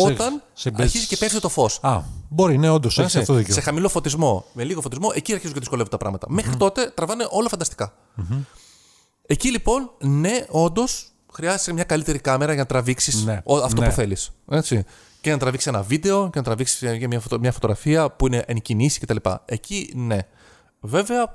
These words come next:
Speaker 1: πάλι πληρώνεις δυσανάλογα κάτι από αυτό που παίρνεις.
Speaker 2: Ακριβώς.
Speaker 1: Δηλαδή, θα πληρώσεις ένα κινητό για να τραβήξεις σε χαμηλό φωτισμό καλά, γρήγορα και ωραία κτλ, καθαρά. Ένα κινητό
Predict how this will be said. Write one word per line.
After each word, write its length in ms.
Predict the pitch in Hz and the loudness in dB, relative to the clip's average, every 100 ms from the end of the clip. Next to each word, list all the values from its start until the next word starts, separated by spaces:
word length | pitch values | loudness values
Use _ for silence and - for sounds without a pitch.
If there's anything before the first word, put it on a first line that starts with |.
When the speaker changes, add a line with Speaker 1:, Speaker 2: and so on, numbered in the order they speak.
| - | -4
Speaker 1:
πάλι 260 | 147 190 175 | -2 0 -2
πληρώνεις 400 | 113 139 180 - | -2 -2 -2 -6
δυσανάλογα 840 | 107 123 117 127 123 151 135 110 | -4 0 0 0 2 2 2 0
κάτι 360 | 95 117 127 233 247 | 2 0 0 -4 -8
από 100 | 190 127 | -8 -6
αυτό 160 | - | -4
που 80 | 151 | -4
παίρνεις. 320 | 135 - 110 | -4 -2 2
Speaker 2:
Ακριβώς. 500 | 143 120 98 92 87 - | 0 0 -4 -4 -8 -4
Speaker 1:
Δηλαδή, 220 | 123 135 | 0 0
θα 100 | 139 | 0
πληρώσεις 260 | 131 135 | 0 0
ένα 80 | 135 | 0
κινητό 500 | 131 131 147 131 104 - | -2 -2 2 2 0 -6
για 120 | 113 | -4
να 60 | |
τραβήξεις 380 | 110 110 151 - | -2 -4 -4 -4
σε 80 | - | -4
χαμηλό 260 | 123 117 139 | -4 -2 -2
φωτισμό 640 | 131 120 123 127 110 - _ _ _ _ | -2 -4 0 4 2 0 _ _ _ _
καλά, 500 | - 113 123 135 101 | -2 0 2 2 0
γρήγορα 340 | 95 135 135 117 | -2 0 0 2
και 100 | 110 | 2
ωραία 240 | 101 131 | 2 2
κτλ, 180 | 110 98 - 147 | 0 -2 -2 -2
καθαρά. 440 | 113 117 101 190 233 - _ | -2 -2 0 0 -2 -10 _
Ένα 180 | - 165 | -4 -2
κινητό 480 | 127 120 190 226 254 | -2 -2 0 0 -2